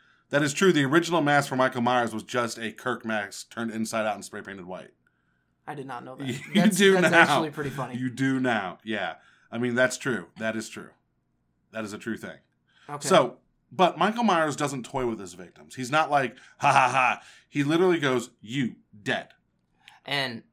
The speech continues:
Speaker 1: Freddy's like, "Oh, let me toy with you. Oh, you woke up right before I killed you.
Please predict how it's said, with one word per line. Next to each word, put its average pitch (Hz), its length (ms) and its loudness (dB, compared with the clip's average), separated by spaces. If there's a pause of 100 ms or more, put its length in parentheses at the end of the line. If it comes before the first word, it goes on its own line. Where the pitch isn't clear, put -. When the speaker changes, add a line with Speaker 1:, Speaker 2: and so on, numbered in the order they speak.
(100)
Speaker 1:
Freddy's 196 460 4
like, 139 260 4
"Oh, 214 280 6
let 202 100 -2
me 208 100 -2
toy 202 240 0
with 170 140 2
you. 147 120 -2
Oh, 165 140 6
you 160 180 -2
woke 175 320 6
up 202 220 8
right 147 160 6
before 156 220 0
I 175 100 6
killed 185 340 0
you. 143 240 -2